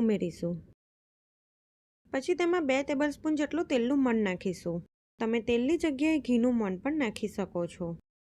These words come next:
હવે બધું સારી રીતે મિક્સ કરી દઈશું અને પહેલાં આપણે બટાકાના મોસેરથી જ લોટ બાંધી જોઈશું. જો જરૂર પડે તો આપણે થોડું પાણી નાખીને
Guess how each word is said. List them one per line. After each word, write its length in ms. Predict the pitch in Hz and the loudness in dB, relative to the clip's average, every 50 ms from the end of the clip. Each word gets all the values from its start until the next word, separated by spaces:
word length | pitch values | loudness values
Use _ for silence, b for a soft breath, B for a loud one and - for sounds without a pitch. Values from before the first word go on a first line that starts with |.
| _ _ _ _ - | _ _ _ _ -4
હવે 200 | 277 311 349 359 302 | -2 0 0 2 2
બધું 280 | 285 240 214 320 370 - | 0 0 2 0 0 0
સારી 240 | - 240 202 - 226 | 0 -2 -2 0 0
રીતે 200 | 208 254 226 - 320 | -2 -2 -2 -2 0
મિક્સ 240 | 320 285 254 - - - | 0 0 0 -2 -4 -4
કરી 180 | 226 208 202 190 | -2 -2 -2 0
દઈશું 400 | 185 180 185 175 - - 190 185 185 B B B B B - | -2 -2 -2 -2 -4 -4 -4 -4 -6 B B B B B -4
અને 140 | 220 220 226 220 | -2 -2 -2 0
પહેલાં 240 | 220 220 226 247 302 | 0 0 0 2 0
આપણે 220 | 320 320 - 349 311 | 0 -2 -2 -2 -2
બટાકાના 440 | 262 208 - 220 214 220 214 208 208 202 | -2 -2 -2 -2 -2 -2 -2 -2 -2 -2
મોસેરથી 500 | 190 190 - - 240 240 233 - 349 311 | -4 -4 -4 -4 -4 -4 -2 -4 -4 -2
જ 100 | 269 214 | 0 0
લોટ 160 | 220 247 233 240 | 0 0 0 0
બાંધી 260 | 226 214 202 214 208 170 | 0 2 2 2 2 2
જોઈશું. 420 | 180 175 170 160 - - 180 175 180 156 - - 247 | 2 0 -2 -4 -4 -4 -4 -4 -4 -6 -8 -4 2
જો 80 | 294 349 339 220 247 | 2 4 4 4 2
જરૂર 300 | 247 226 254 294 311 311 - | 2 4 4 2 2 2 2
પડે 200 | 330 320 311 359 359 - | 2 2 2 2 2 0
તો 80 | 339 | 0
આપણે 220 | 370 392 - 254 254 - | -2 -2 -2 -4 -4 -2
થોડું 220 | 247 240 247 247 - | 0 0 0 0 0
પાણી 200 | 214 196 202 226 247 | -2 -2 0 0 0
નાખીને 320 | 254 247 240 - 285 311 | 0 0 0 0 0 2